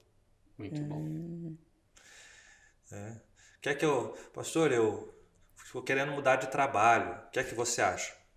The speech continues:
Speaker 3: O que é que Deus tem te falado nas suas orações?
Speaker 1: Uhum.
Speaker 3: Porque se, independente do que eu vá te dizer, né? Ah, nós estamos aqui pra entender qual a, a boa, perfeita, agradável vontade de Deus pra sua vida, né? Então as pessoas, a-, elas muitas vezes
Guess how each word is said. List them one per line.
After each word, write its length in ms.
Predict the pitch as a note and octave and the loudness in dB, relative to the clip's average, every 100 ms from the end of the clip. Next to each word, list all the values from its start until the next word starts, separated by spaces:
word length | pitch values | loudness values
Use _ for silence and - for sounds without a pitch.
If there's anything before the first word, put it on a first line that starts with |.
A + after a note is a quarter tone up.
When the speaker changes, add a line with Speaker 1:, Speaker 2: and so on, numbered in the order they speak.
| _ _ _ | _ _ _
Speaker 3:
O 60 | |
que 100 | - | -10
é 40 | - | -8
que 120 | - | -6
Deus 180 | G2 F#2+ | -4 -6
tem 120 | G2+ | -8
te 80 | - | -14
falado 360 | - F2+ F#2 - | -10 -8 -10 -12
nas 100 | F#2+ | -12
suas 200 | A2 G2 | -10 -6
orações? 640 | F#2 F#2+ - - A2 - | -6 -8 -12 -14 -14 -12
Speaker 1:
Uhum. 340 | G#2 G2 G#2 - - - - _ _ _ - | -12 -12 -14 -18 -20 -20 -20 _ _ _ -20
Speaker 3:
Porque 240 | E3 E3 | -10 -6
se, 520 | - - D#3 C3+ - - _ _ _ _ _ _ - | -4 -4 -8 -10 -16 -20 _ _ _ _ _ _ -10
independente 500 | A#2 A#2+ A2 A#2+ B2+ | -8 -6 -6 -6 -6
do 80 | |
que 80 | A#2+ | -4
eu 60 | G#2 | -2
vá 140 | G2 | -2
te 160 | - - | -4 -8
dizer, 380 | - F2+ F#2 F2 | -10 -8 -8 -10
né? 260 | G2+ A2 A2+ - _ _ _ | -10 -12 -14 -20 _ _ _
Ah, 180 | - - - - - | -18 -18 -18 -20 -14
nós 160 | F#2+ | -10
estamos 260 | G2 B2+ A2+ | -6 -4 -4
aqui 160 | G#2 - | -6 -6
pra 140 | B2+ | -6
entender 280 | A#2+ G#2+ A2+ | -6 -4 0
qual 460 | A#2+ A2+ G#2 - | 4 4 4 -4
a, 40 | - | -10
a 20 | |
boa, 300 | F2 G#2+ A#2 | -6 -4 -2
perfeita, 400 | G#2 - A2 A2 | -4 -4 -4 -4
agradável 400 | G2 F#2 G2 G#2 | -6 -6 -4 -6
vontade 200 | G2 G2 | -6 -8
de 40 | F#2+ | -8
Deus 140 | G2+ | -10
pra 140 | - A2 | -10 -12
sua 240 | - A#2+ | -8 -10
vida, 300 | F2+ F2+ F2+ _ - - - - - | -10 -14 -16 _ -20 -20 -20 -20 -20
né? 180 | F#2 G#2 - - - - | -20 -20 -20 -20 -20 -16
Então 240 | D3 C3 | -8 -2
as 80 | C#3 | -2
pessoas, 380 | - C3+ C#3+ B2+ | -2 -2 -2 2
a-, 180 | A2+ G#2+ | 2 2
elas 280 | A#2 A2 - | 0 -2 -4
muitas 240 | A#2+ A#2+ G2 | -8 -6 -4
vezes 180 | A2 | -4